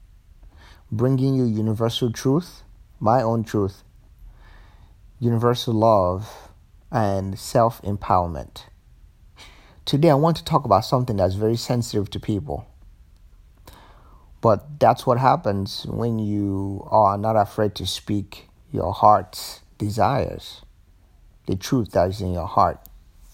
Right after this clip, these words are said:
I was meant to speak this today for someone out there to listen. Because if you don't speak your truth, someone suffers.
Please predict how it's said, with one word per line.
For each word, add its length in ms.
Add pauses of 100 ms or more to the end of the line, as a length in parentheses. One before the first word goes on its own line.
(1300)
I 100
was 240
meant 240
to 80
speak 340
this 220
today 240
for 160
someone 420
out 240
there 160
to 200
listen. 500 (1500)
Because 300
if 140
you 60
don't 180
speak 320
your 80
truth, 320
someone 480
suffers. 680